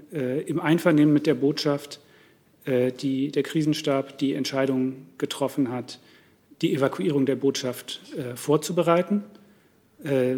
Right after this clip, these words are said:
diese Vorbereitungen sind dann auch das Wochenende über gelaufen. Da wurden Akten vernichtet, Server zerstört, et cetera.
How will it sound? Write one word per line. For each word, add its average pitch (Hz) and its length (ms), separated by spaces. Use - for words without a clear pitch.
diese 139 160
Vorbereitungen 139 800
sind 139 160
dann 147 120
auch 139 120
das 139 160
Wochenende 147 420
über 139 180
gelaufen. 143 540
Da 131 160
wurden 127 400
Akten 160 340
vernichtet, 156 880
Server 143 460
zerstört, 147 680
et 143 140
cetera. 143 560